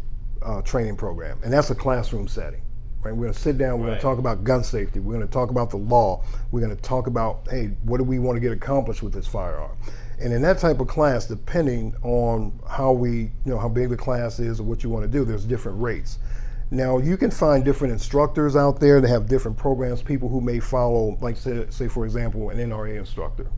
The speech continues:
Speaker 1: right? And they have these pre-, uh, these package plans for the instructors, and they run you through it. And you're sitting there for five hours, and you go through all the stuff. They give you a certificate afterwards.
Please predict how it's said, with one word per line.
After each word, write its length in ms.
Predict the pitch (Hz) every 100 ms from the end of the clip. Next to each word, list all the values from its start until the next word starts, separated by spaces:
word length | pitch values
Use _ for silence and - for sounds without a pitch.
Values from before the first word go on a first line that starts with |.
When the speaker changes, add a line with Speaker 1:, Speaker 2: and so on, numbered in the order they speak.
| -
Speaker 1:
right? 220 | 120 131 127 - - -
And 140 | 120
they 100 | 127
have 280 | 127 131 123
these 260 | 117 120 - - -
pre-, 240 | 139 123 - - - - - -
uh, 200 | 120 110
these 180 | 113
package 480 | - - 123 127 -
plans 400 | 127 120 120 113
for 100 | -
the 80 | 107
instructors, 560 | 110 - 117 107 113 107
and 100 | 110
they 120 | 110
run 240 | 113 120
you 80 | 110
through 280 | 107 120 113
it. 100 | 110 - - - - -
And 100 | 120
you're 60 |
sitting 240 | - 156 139
there 100 | 135
for 120 | 120
five 340 | 110 127 123
hours, 340 | 104 101 101 113 - - - - - - -
and 260 | 117 113 110
you 60 |
go 200 | 110 127
through 200 | 123 120
all 220 | 120 120
the 180 | 113 110
stuff. 240 | - 117 107
They 100 | 107
give 180 | 123
you 60 | 123
a 40 |
certificate 560 | 107 107 - 127 113 107
afterwards. 560 | 107 107 110 104 104